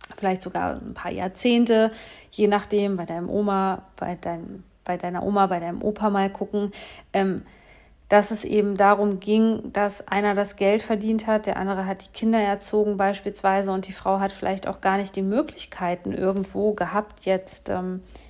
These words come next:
ja, selber das Geld zu erwirtschaften. Vielleicht auch, weil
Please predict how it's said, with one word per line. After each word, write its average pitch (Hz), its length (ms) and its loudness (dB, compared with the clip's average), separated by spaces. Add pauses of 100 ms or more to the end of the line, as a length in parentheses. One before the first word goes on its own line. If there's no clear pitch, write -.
(240)
ja, 233 360 2 (560)
selber 214 500 8
das - 440 0
Geld 254 460 6
zu 208 160 2
erwirtschaften. - 1000 0 (440)
Vielleicht 196 380 8
auch, - 360 4
weil 190 340 6